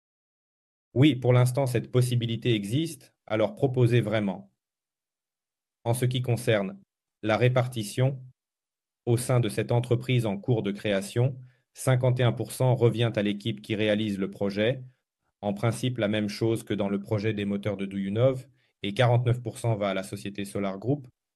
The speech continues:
Mais en réalité, ces sept investisseurs collectifs et ces quarante-neuf pour cent seront répartis entre ceux qui investissent dans le projet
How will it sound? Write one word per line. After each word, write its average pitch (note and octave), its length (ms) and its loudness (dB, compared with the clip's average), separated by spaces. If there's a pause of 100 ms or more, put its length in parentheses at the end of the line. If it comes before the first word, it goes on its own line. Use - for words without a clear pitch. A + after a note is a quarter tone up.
(320)
Mais B2 180 2
en A#2+ 120 4
réalité, A#2+ 680 2 (340)
ces - 220 -10
sept B2+ 260 -2
investisseurs A#2+ 640 -2
collectifs A#2+ 760 -6 (400)
et G#2+ 80 -6
ces G#2 180 -8
quarante-neuf B2 500 0
pour G#2+ 200 -10
cent B2 240 -2
seront G2+ 340 -4
répartis B2 760 -2 (420)
entre A2+ 260 -2
ceux C3 200 -4
qui B2 140 -4
investissent G2+ 760 -8
dans A#2+ 200 2
le A2 140 4
projet G2+ 520 -4